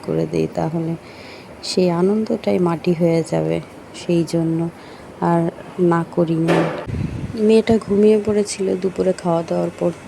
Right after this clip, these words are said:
তিনটা নাগাদ আমাদের ফ্লাইট ছিল, তিনটা চারটা নাগাদ ছিল। তারপর খাওয়া দাওয়া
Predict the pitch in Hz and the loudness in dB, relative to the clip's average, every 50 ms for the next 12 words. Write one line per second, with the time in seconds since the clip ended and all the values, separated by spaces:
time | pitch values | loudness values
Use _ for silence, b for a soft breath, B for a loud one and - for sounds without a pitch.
0 | - - - 180 170 180 175 175 170 170 165 170 165 160 156 165 170 165 165 - | -18 -4 0 4 4 4 4 4 2 2 2 2 0 0 0 0 0 0 0 -2
1 | 170 160 165 160 156 156 165 165 165 160 - - - 165 165 160 165 170 - - | -2 0 0 -2 -2 0 0 0 0 -2 -2 -2 0 0 2 2 2 0 -2 -4
2 | - - - - 175 175 156 156 156 170 208 - - - B B B B 143 147 | -6 -6 -2 -2 -2 0 0 0 0 0 -2 -4 -8 -12 B B B B 2 4
3 | 120 B B B - - - - - - - - - - - - - - - 226 | 4 B B B -12 -16 -16 -16 -16 -16 -16 -14 -14 -12 -12 -12 -14 0 2 4
4 | 220 196 226 214 208 - 220 202 202 - 202 196 190 180 175 165 170 170 - - | 4 6 4 2 2 2 0 0 0 2 2 4 4 4 4 2 0 -2 0 -4
5 | - - 190 175 165 160 160 165 180 196 190 - - - - - - - - - | -4 0 0 2 2 2 0 0 0 -2 -4 -8 -16 -20 -20 -20 -20 -20 -20 -20
6 | - - - - - - - - - - 202 190 - 180 180 175 165 - 170 170 | -20 -18 -18 -18 -18 -18 -20 -20 -14 -8 -8 -4 0 2 2 2 2 2 2 0
7 | 175 - - 175 165 165 170 165 175 175 175 175 175 | 0 0 -2 0 2 2 2 2 4 4 6 4 4